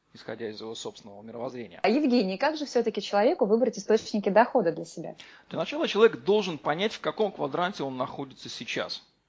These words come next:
Speaker 1: откуда он получает деньги. Большинство людей в этом мире получает деньги из квадранта R, то есть ходит на работу, получая зарплату.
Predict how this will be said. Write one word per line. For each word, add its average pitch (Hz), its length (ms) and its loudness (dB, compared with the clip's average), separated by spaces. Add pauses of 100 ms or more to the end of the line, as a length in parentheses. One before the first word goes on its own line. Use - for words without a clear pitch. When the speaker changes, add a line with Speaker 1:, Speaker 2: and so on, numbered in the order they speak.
(200)
Speaker 1:
откуда - 340 -8
он 135 100 -6
получает 127 480 -8
деньги. 101 340 -14 (1300)
Большинство 214 720 -2 (100)
людей 180 520 -2
в 143 80 -8
этом 151 180 -10
мире 175 180 -6
получает - 460 -6
деньги 151 220 -10
из 127 60 -10
квадранта 123 420 -2
R, 117 320 -4
то 151 80 -6
есть 165 120 -6
ходит 147 240 -8
на 123 60 -6
работу, 127 340 -4
получая 120 380 -8
зарплату. 113 380 -10